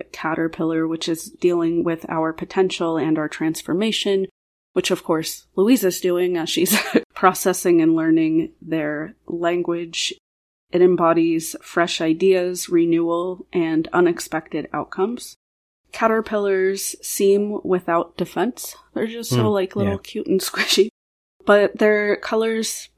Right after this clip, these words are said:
Speaker 1: actually make it quite hard for predators to find them,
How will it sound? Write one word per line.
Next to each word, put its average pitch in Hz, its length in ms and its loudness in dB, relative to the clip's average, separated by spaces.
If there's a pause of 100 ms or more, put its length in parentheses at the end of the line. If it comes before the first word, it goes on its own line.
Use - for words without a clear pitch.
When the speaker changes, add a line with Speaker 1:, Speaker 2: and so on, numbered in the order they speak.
Speaker 1:
actually 208 280 0
make 196 200 8
it 196 100 0
quite - 220 0
hard 190 320 -2
for 185 160 -2
predators 180 800 -4
to 165 480 -2
find 196 280 2
them, 247 360 -4